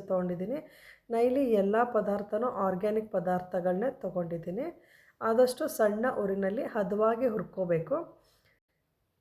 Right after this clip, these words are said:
ಇದಕ್ಕೆ ಒಂದು ಅರ್ಧ ಬಟ್ಲಷ್ಟು ಕರಿಬೇವನ್ನು ಸಹ ಹಾಕ್ಕೊಳ್ತಿದ್ದೀನಿ. ಎಲ್ಲಿವರೆಗೂ ಇದನ್ನು ಹುರ್ಕೋಬೇಕಂದ್ರೆ ಕರಿಬೇವನ್ನ ಕೈಯಲ್ಲಿ ಮುಟ್ಟಿದ್ರೆ ಹಾಗೆ ಕ್ರಷ್ ಆಗಬೇಕು, ಜೊತೆಗೆ ಗರಿ ಗರಿ ಆಗಿರಬೇಕು. ಕರಿಬೇವು ಗರಿ ಗರಿ ಆಗೋವರೆಗೂ ಇದನ್ನು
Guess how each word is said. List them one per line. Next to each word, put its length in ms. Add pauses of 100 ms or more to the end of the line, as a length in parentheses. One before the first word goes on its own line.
(220)
ಇದಕ್ಕೆ 260 (100)
ಒಂದು 200
ಅರ್ಧ 180 (100)
ಬಟ್ಲಷ್ಟು 480 (140)
ಕರಿಬೇವನ್ನು 560
ಸಹ 120 (160)
ಹಾಕ್ಕೊಳ್ತಿದ್ದೀನಿ. 720 (540)
ಎಲ್ಲಿವರೆಗೂ 580
ಇದನ್ನು 320
ಹುರ್ಕೋಬೇಕಂದ್ರೆ 800 (180)
ಕರಿಬೇವನ್ನ 520 (200)
ಕೈಯಲ್ಲಿ 480
ಮುಟ್ಟಿದ್ರೆ 420 (100)
ಹಾಗೆ 280 (100)
ಕ್ರಷ್ 320 (100)
ಆಗಬೇಕು, 380 (540)
ಜೊತೆಗೆ 280 (220)
ಗರಿ 180 (100)
ಗರಿ 180 (100)
ಆಗಿರಬೇಕು. 500 (140)
ಕರಿಬೇವು 380 (160)
ಗರಿ 280
ಗರಿ 180 (100)
ಆಗೋವರೆಗೂ 600 (520)
ಇದನ್ನು 260